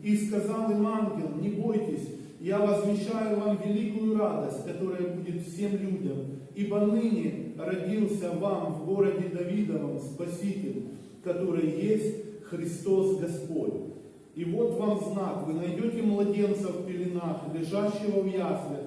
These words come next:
И внезапно явилось с ангелом многочисленное воинство небесное, славящее Бога и взывающее: „Слава вышних Богу, и на земле мир, в человеках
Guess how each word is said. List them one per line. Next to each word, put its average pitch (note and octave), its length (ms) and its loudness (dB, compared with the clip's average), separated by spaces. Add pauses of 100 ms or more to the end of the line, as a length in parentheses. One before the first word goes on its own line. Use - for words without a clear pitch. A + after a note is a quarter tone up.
(360)
И F#3 100 -4
внезапно G#3 720 0
явилось G3 720 2
с - 40 -10
ангелом F#3+ 640 0
многочисленное G#3 1080 0
воинство F#3 580 2
небесное, E3+ 880 -4 (240)
славящее E3+ 680 -2 (120)
Бога - 600 4 (100)
и F3+ 60 -4
взывающее: D3 1000 0 (340)
„Слава G3+ 480 4
вышних F3 560 0
Богу, D#3 680 0 (140)
и G3 80 -2
на F#3+ 200 2
земле G3 500 4 (200)
мир, G#3+ 380 2 (300)
в - 160 -10
человеках G3 840 2